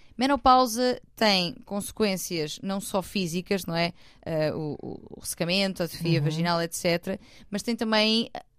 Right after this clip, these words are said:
Speaker 1: para algumas, e os afrontamentos, e, portanto,
Speaker 2: Claro,
Speaker 1: quando
Speaker 2: claro.
Speaker 1: começa a surgir, é inclusive de uma forma muito mais abrupta do que a andropausa, que é mais, eh,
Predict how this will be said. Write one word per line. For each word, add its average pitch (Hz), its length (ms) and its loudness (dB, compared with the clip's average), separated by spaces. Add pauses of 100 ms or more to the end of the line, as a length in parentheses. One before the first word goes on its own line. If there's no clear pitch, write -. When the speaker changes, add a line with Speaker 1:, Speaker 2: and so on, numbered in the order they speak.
(160)
Speaker 1:
para 175 140 6
algumas, 185 500 2
e 170 240 -2
os 151 100 -4
afrontamentos, 185 680 0
e, - 20 -10
portanto, 165 200 -4
Speaker 2:
Claro, 151 220 4
Speaker 1:
quando 190 60 -2
Speaker 2:
claro. 160 160 2
Speaker 1:
começa 208 240 2
a 196 60 2
surgir, 190 500 -2 (340)
é 214 180 4
inclusive 208 440 0
de 190 80 -4
uma 208 140 0
forma 202 280 2
muito 208 320 -2
mais 185 560 0
abrupta 190 600 2 (140)
do 185 100 -4
que - 80 2
a 190 60 6
andropausa, 185 500 6
que 196 120 -6
é - 20 2
mais, 180 520 0
eh, 170 280 2